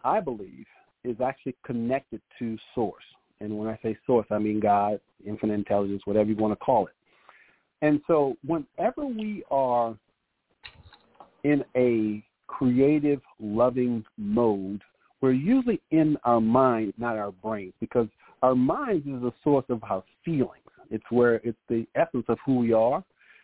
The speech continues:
And again, our brain is just like a tape recorder. It just records information and is what some people might call the conscious mind. So what we have to be willing to do is understand that you have the conscious mind, which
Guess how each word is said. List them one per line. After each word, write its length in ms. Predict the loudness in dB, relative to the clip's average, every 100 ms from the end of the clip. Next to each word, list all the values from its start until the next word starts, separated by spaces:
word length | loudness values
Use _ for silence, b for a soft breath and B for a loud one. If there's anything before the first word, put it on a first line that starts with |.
| b _
And 100 | -4
again, 260 | 0 0 2
our 160 | 2 0
brain 500 | 0 -2 -2 -4 -6
is 80 | -6
just 140 | -10 -4
like 140 | -6
a 80 | -6 -14 -8
tape 220 | -6 -6
recorder. 400 | -12 -12 -14 -16 _ _ b b -2
It 120 | 0
just 180 | 0 -2
records 580 | -2 -2 -2 2 2 0
information 680 | -4 -4 -4 -2 -4 -6 -6
and 120 | -6
is 100 | -8 -8
what 160 | -12 -10
some 100 | -10
people 180 | -10 -6
might 180 | -2 -2
call 180 | 0 0
the 120 | 0 -6 -4
conscious 380 | -4 -2 -6 -8
mind. 180 | -12 -12 _ _ _ b b b b _
So 220 | 2 2 0
what 220 | -6 -4 -2
we 120 | -2
have 160 | -4
to 60 | -4
be 120 | -6
willing 240 | -2 -4 -4
to 100 | -8
do 240 | -2 -2
is 60 | -2 -4
understand 760 | -4 -4 -8 -6 -4 0 0
that 220 | 2 0 -4
you 120 | -10 -4
have 140 | -4
the 100 | -4 -4
conscious 360 | -2 -2 -4 -2
mind, 360 | -2 0 -2 -8 _ _ _ _ _ _ _ _ _
which 160 | -2